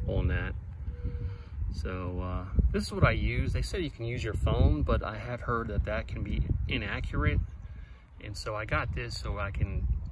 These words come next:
adjust the, uh, array each month as needed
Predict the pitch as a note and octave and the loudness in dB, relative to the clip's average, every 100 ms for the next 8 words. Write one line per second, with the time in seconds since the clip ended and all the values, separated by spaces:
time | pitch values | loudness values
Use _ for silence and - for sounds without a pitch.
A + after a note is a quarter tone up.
0 | - A#2+ A2 A2+ A2 - - G2 F#2+ F#2+ | -10 -8 -4 -4 -6 -6 -4 -2 -2 -4
1 | G#2+ F#2+ F#2 G#2 G#2+ G#2+ - F#2+ - G#2 | -4 -4 -4 -4 -6 -6 -8 -8 -6 -4
2 | G#2+ G#2 F#2+ F2 G2+ A#2+ C3 | -4 -4 -8 -6 -6 -4 -6